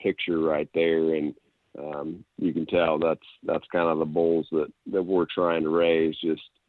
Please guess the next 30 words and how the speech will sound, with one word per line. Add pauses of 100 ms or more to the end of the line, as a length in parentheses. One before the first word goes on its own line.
(500)
good, (100)
solid,
plenty
of
rib
to
'em, (140)
uh, (220)
good
quarter, (200)
and,
um, (240)
just
ones
that
are (400)
gonna
be
functional
for, (340)
for
our
customers,
uh,
for
many
years
to
come. (680)
So,